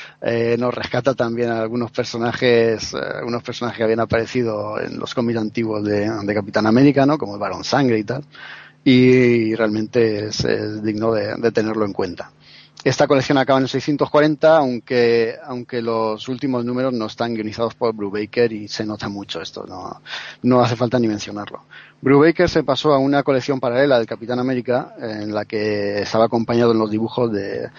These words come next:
de Steve McNiven, pero bueno, esto ya es, es punto y aparte. Yo me quedaría con esos cincuenta números,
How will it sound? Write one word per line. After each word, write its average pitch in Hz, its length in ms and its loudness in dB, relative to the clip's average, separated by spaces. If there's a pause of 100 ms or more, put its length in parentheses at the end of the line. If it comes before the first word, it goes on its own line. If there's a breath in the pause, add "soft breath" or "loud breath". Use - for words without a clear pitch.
(120 loud breath)
de 117 80 2
Steve 127 240 2
McNiven, 104 500 -2 (160)
pero 107 160 0
bueno, 110 200 0
esto - 240 -6
ya 98 400 -2 (100)
es, - 380 -14 (280 loud breath)
es 123 140 2
punto 135 260 4
y 113 60 4
aparte. 104 380 -4
Yo 127 80 0
me 135 120 2
quedaría 135 360 4
con 120 340 0
esos 120 300 0
cincuenta 131 520 0
números, 139 540 0